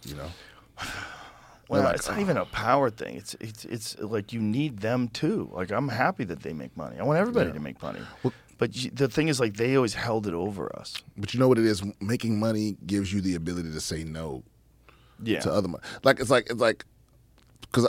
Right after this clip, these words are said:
Speaker 1: what I find is, like, people in the, in show business, a lot of times, like, all their power is in the fact that you don't have any. You don't have anything.
Speaker 2: Mm-hmm.
Speaker 1: So it's like, it, all I gotta do is throw a little bit of money at you.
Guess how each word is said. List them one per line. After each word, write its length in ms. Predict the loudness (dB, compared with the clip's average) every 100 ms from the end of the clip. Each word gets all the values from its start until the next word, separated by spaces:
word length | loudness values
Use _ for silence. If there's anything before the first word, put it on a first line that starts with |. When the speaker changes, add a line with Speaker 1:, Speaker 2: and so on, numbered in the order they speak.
| 6
Speaker 1:
what 120 | 6
I 100 | 6
find 260 | 6 6
is, 80 | 6
like, 240 | 2 0 2
people 360 | 4 6 6
in 160 | 6 4
the, 240 | 2 0 -4 -10 -6
in 140 | -2
show 260 | 4 8 8
business, 540 | 6 2 -2 -6 -6 -6
a 40 |
lot 200 | -2 0
of 60 | 0
times, 300 | -4 -6 -6
like, 140 | -8 -10 -6
all 420 | 4 8 10 10
their 160 | 8 4
power 500 | 4 6 6 6 4
is 180 | 2 0
in 80 | -2
the 80 | -4
fact 240 | -4 -6
that 140 | -4
you 60 | -2
don't 120 | -2
have 300 | -2 -2 -2
any. 180 | -4 -10 -6
You 140 | -2
don't 140 | 0
have 140 | 0 0
anything. 380 | -2 -4 -8 -18 -8
Speaker 2:
Mm-hmm. 380 | -4 -2 -4 -6 -2
Speaker 1:
So 160 | 4
it's 100 | 6
like, 240 | 6 0 -4 _ _
it, 160 | -4 -4 _
all 160 | 8 8
I 40 |
gotta 140 | 8 10
do 160 | 10
is 100 | 10
throw 180 | 8 6
a 20 |
little 200 | 8 4
bit 120 | 0 -4
of 60 |
money 260 | -2 -2 -2
at 180 | -8
you. 80 | -12